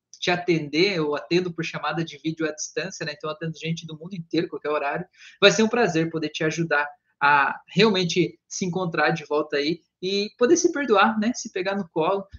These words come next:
e aceitar o prazer de que é, o prazer que é conviver com você, né? Você é um ser humano incrível. De sete bilhões de pessoas no mundo, não existe ninguém como você. Então, simplesmente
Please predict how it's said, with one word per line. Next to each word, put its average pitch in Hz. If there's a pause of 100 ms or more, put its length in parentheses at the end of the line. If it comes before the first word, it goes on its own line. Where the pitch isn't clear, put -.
(120)
e 185
aceitar 185
o 170
prazer 165 (200)
de 165
que 226
é, 170
o 170
prazer 196
que -
é 143 (240)
conviver 170
com 165
você, 165
né? -
Você -
é -
um -
ser 165
humano 190
incrível. 220 (200)
De 165
sete 226
bilhões 226
de -
pessoas 185
no 180
mundo, 190
não 190
existe 170
ninguém 208
como 226
você. - (400)
Então, 214 (100)
simplesmente 220